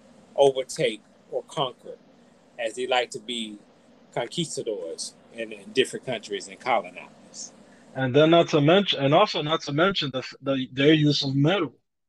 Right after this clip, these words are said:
Speaker 1: Mm-hmm.
Speaker 2: They had metal. These people were using obsidian. They was using,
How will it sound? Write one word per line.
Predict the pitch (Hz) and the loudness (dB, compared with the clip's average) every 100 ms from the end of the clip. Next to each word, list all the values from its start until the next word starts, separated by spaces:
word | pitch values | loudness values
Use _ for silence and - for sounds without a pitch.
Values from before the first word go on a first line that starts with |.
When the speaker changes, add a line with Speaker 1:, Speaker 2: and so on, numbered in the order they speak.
| _ _ _ _ _ _ | _ _ _ _ _ _
Speaker 1:
Mm-hmm. | 139 151 | 4 8
Speaker 2:
They | 156 139 | 8 8
had | 147 160 | 8 6
metal. | 147 180 240 147 113 _ _ _ - | 8 8 8 6 2 _ _ _ 0
These | 139 139 | 2 6
people | 170 170 | 6 6
were | 175 | 6
using | 160 175 170 160 | 6 4 4 2
obsidian. | 147 - 180 175 170 170 170 175 - _ _ - | 2 2 2 4 4 4 2 -2 -6 _ _ -2
They | 139 | 4
was | 156 160 | 4 4
using, | 175 170 156 151 | 4 4 2 0